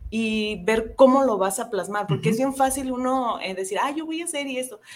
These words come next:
Speaker 1: pero tener los pies bien en la tierra de lo que se puede hacer y de
Speaker 2: Sí.
Speaker 1: lo que no se puede hacer.
Speaker 2: Ok.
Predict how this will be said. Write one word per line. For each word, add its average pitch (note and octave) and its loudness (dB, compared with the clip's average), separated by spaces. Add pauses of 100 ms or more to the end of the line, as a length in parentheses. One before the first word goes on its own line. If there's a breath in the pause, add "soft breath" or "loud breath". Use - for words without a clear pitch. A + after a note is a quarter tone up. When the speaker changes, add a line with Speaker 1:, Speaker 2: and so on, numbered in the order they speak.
(120)
Speaker 1:
pero G#3 0
tener G3+ -2
los A3+ -2
pies C4 -4
bien C4+ 0
en D4+ 0
la C#4 -2
tierra F3+ -2
de F3+ -2
lo F3 -4
que F3+ -6
se F3+ -4
puede B3 4
hacer D#4+ 0 (100)
y - -6
de F#3 -2
Speaker 2:
Sí. F3 0
Speaker 1:
lo E3+ 0
que F3+ -8
no E3 -4
se F#3+ -10
puede F#3+ -6
hacer. E3+ -10 (240)
Speaker 2:
Ok. C3+ -4